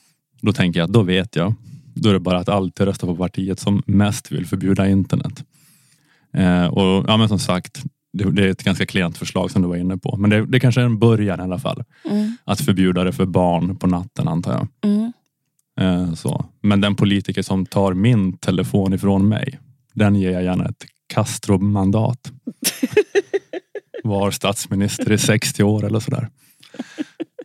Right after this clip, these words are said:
Speaker 1: Vi har redan uppnått utopin. Jag vet inte vad vi ska med politik till längre om du gör det. Vi behöver inte demokrati mer efter det. Eh,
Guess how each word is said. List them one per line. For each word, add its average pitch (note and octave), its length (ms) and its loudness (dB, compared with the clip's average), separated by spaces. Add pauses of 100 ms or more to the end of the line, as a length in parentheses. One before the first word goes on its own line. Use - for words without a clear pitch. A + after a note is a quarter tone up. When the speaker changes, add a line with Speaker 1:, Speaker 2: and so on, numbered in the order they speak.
(460)
Speaker 1:
Vi A2 100 0
har G#2+ 120 4
redan G2+ 280 2
uppnått G#2+ 480 0
utopin. A2+ 600 0
Jag G#2 100 0
vet G2+ 80 4
inte G2 100 2
vad G2+ 80 2
vi G2+ 60 0
ska A2 140 0
med G#2+ 160 2
politik A2 480 2
till F#2+ 180 2
längre G#2+ 360 2 (180)
om G2 160 0
du F#2 60 2
gör F#2+ 160 2
det. A2 180 0 (800)
Vi G#2+ 80 0
behöver F#2+ 160 4
inte F2+ 140 2
demokrati F#2+ 580 0
mer F2 200 0
efter F2 220 -2
det. F2 140 2 (1040)
Eh, G#2 480 2